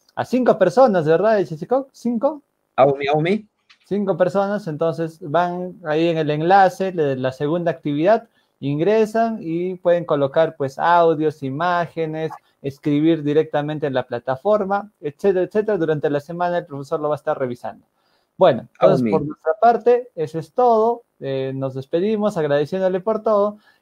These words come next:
Speaker 1: y, eh, le, le recordamos que la clase se queda grabada y también invitar a los que recién se han conectado en esta sesión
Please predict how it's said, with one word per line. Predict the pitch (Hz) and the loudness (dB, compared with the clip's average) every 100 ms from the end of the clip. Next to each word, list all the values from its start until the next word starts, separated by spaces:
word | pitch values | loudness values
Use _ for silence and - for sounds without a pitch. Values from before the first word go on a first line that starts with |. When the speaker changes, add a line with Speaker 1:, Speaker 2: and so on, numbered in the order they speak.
| _ | _
Speaker 1:
y, | 240 247 | 0 4
eh, | 233 185 170 165 | 4 4 4 2
le, | 165 180 | 0 -2
le | 185 170 | 2 2
recordamos | 165 165 180 208 190 - | 4 2 4 4 2 -4
que | 160 | -2
la | 147 | -2
clase | 165 165 165 | 2 2 0
se | 151 | -4
queda | - 160 147 | 0 2 2
grabada | 127 123 156 156 117 - _ _ _ | 2 4 6 6 4 -2 _ _ _
y | 165 | -4
también | 165 160 185 | -2 0 -2
invitar | 185 160 143 180 180 | -2 -2 0 4 6
a | |
los | 151 131 | 4 0
que | - | -4
recién | 127 123 - 180 196 | -6 -6 -2 0 0
se | 170 180 | -2 -4
han | |
conectado | 175 175 175 - 180 | -2 -4 -4 0 0
en | 147 135 | 0 -4
esta | 156 170 | -8 -12
sesión | 180 - 185 190 | -14 -6 -4 -4